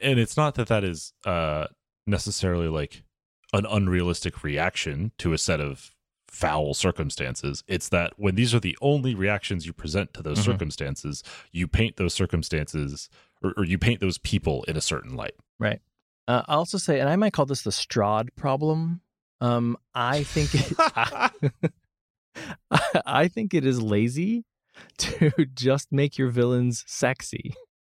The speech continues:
Speaker 1: My personality is <laughs> fuckable.
Speaker 2: <laughs> Like, that can be fun for a short amount of time, but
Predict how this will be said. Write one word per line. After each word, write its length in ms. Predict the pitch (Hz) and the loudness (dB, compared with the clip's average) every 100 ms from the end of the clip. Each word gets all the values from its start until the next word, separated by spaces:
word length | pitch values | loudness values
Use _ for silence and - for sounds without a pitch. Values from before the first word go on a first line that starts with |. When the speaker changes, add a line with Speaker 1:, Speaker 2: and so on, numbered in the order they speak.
| _ | _
Speaker 1:
My 180 | - 208 | 0 2
personality 680 | 160 131 - 113 127 104 87 78 | 2 0 0 2 2 2 -2 -4
is 200 | 85 - - | -6 -12 -2
<laughs> 180 | - 988 | 2 4
fuckable. 960 | 988 - - 147 - - - 190 - - | 4 2 2 4 6 4 4 2 0 -4
Speaker 2:
<laughs> 0 | _ _ 214 - - - - 185 _ _ | _ _ -12 -10 -14 -14 -6 -8 _ _
Like, 360 | 135 139 - - _ _ _ _ - - 196 - - - - | 2 2 0 -20 _ _ _ _ -20 -6 -4 -4 -6 -8 -2
that 300 | 151 156 165 | 4 4 4
can 160 | 208 170 | 2 2
be 140 | 175 | 2
fun 280 | - 139 151 | 2 2 2
for 200 | - 139 | 2 0
a 40 | |
short 340 | - - 120 107 | 0 2 2 2
amount 300 | 110 107 101 | 2 2 0
of 140 | 110 | -2
time, 380 | 110 95 135 175 | -2 0 0 0
but 220 | 113 95 | 2 0